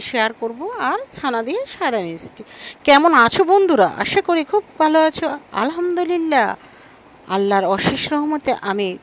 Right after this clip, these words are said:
খুব ভালো আছি। চলো বন্ধুরা, আমরা আমাদের মা বাবাকে ভালো রাখি, আমরা, আমরা সবাই মিলে পাঁচ ওয়াক্ত নামাজ পড়বো, তাহাজ্জুদ পড়বো, নফল পড়বো, সেই সাথে থাকবো সৎ। এখানে আমি এক কাপ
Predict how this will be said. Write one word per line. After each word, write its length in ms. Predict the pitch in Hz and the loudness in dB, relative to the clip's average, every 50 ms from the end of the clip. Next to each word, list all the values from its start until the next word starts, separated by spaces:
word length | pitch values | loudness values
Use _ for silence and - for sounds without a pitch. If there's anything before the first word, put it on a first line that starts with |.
| - - - | -18 -20 -14
খুব 200 | - - 269 247 196 196 220 | -6 -4 -4 -4 -4 -6 -8
ভালো 180 | 226 240 233 240 247 247 | -6 -6 -4 -2 -2 -2
আছি। 200 | 247 - - - 269 - - - - - _ - - | -4 -6 -10 -14 -14 -16 -18 -20 -20 -20 _ -6 0
চলো 200 | 262 254 240 202 175 | 2 2 2 2 -2
বন্ধুরা, 360 | 175 170 - 139 - 120 - - - | -6 -12 -14 -14 -16 -18 -20 -18 -12
আমরা 260 | - 180 175 190 - - - - | -12 -10 -8 -8 -10 -10 -6 -6
আমাদের 240 | 196 196 220 240 311 320 330 | -4 -2 -2 -2 -2 -2 -2
মা 60 | 320 311 | -2 -4
বাবাকে 220 | 320 320 320 302 330 - | -4 -6 -6 -6 -8 -8
ভালো 120 | 311 311 320 311 | -6 -8 -6 -6
রাখি, 180 | 320 311 - 320 302 277 285 | -6 -8 -8 -10 -8 -6 -6
আমরা, 200 | 294 302 311 320 - - 254 254 | -4 -2 -2 -2 -2 -2 -2 -2
আমরা 300 | 247 254 269 277 277 302 320 - - - - - - - - - - | -2 -2 -2 -2 -2 -2 -4 -4 -10 -20 -20 -20 -20 -14 -8 -4 -2
সবাই 280 | - 440 415 320 262 220 196 | 0 2 4 4 2 2 0
মিলে 160 | 165 156 156 - - | -4 -8 -8 -8 -8
পাঁচ 140 | 71 - - - | -10 -12 -10 -14
ওয়াক্ত 200 | 208 - - - 226 226 | -14 -10 -2 -2 0 0
নামাজ 200 | 214 214 233 247 - - | 0 0 -2 -2 -4 -6
পড়বো, 220 | - 285 262 269 285 277 | -6 -6 -2 -2 -4 -4
তাহাজ্জুদ 300 | - 262 311 285 302 302 - - | -4 -6 -6 -6 -6 -8 -8 -8
পড়বো, 200 | 302 294 302 311 302 277 | -10 -6 -6 -4 -4 -4
নফল 220 | 277 277 - 320 294 - | -6 -4 -6 -8 -6 -6
পড়বো, 200 | 320 320 320 349 427 - | -6 -6 -4 -6 -6 -6
সেই 140 | - 370 359 - | -6 -6 -6 -4
সাথে 160 | 403 392 427 415 - | -4 -4 -4 -4 -2
থাকবো 240 | 381 339 294 294 370 403 - - - | -4 -4 -4 -2 -4 -4 -4 -4 -8
সৎ। 640 | - - - 240 214 208 208 220 233 220 196 180 - - - - - - - - - - - - - 277 | -8 -10 -8 -6 -6 -4 -2 -2 -2 -2 -2 -4 -6 -12 -18 -20 -18 -18 -18 -18 -18 -18 -12 -2 -2 0
এখানে 280 | - - 359 349 359 359 349 339 | 0 2 2 2 4 4 4 2
আমি 220 | 330 330 330 311 277 269 311 339 - - - - - 254 294 | 2 2 0 0 0 -2 -4 -6 -8 -14 -8 0 2 2 2
এক 80 | 294 - - - | 2 0 -4 2
কাপ 460 | 330 320 320 320 320 320 320 320 320 | 4 6 8 8 8 8 8 6 6